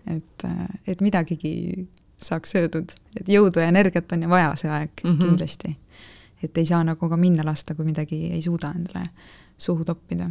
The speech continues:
Speaker 2: No mõnedel naistel ju läheb, äh, väga kergelt, aga viis kuud oksendada, noh, ma ei kujuta seda ette.
Speaker 1: See on neljandast, äh, oli nagu üle päeva võib-olla rohkem, aga
Speaker 2: Aga
Speaker 1: muidu,
Speaker 2: ikkagi.
Speaker 1: muidu kuni sinnani siis, äh, siis läks tõesti iga päev.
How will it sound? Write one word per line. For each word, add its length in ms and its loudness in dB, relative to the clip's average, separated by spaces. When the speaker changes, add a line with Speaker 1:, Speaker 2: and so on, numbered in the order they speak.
Speaker 2:
No 140 2
mõnedel 360 8
naistel 320 4
ju 160 2
läheb, 360 0
äh, 240 -2
väga 260 0
kergelt, 440 -2
aga 240 -2
viis 300 -2
kuud 220 -2
oksendada, 600 -4
noh, 200 -6
ma 260 -2
ei 100 -2
kujuta 320 -4
seda 220 -4
ette. 180 -8
Speaker 1:
See 80 2
on 100 4
neljandast, 800 4
äh, 1200 -2
oli 240 2
nagu 220 2
üle 240 6
päeva 320 0
võib-olla 340 -2
rohkem, 380 -2
aga 440 0
Speaker 2:
Aga 80 6
Speaker 1:
muidu, 240 4
Speaker 2:
ikkagi. 80 4
Speaker 1:
muidu 260 6
kuni 300 6
sinnani 580 6
siis, 400 -4
äh, 560 -4
siis 240 -6
läks 160 -2
tõesti 300 2
iga 100 4
päev. 240 0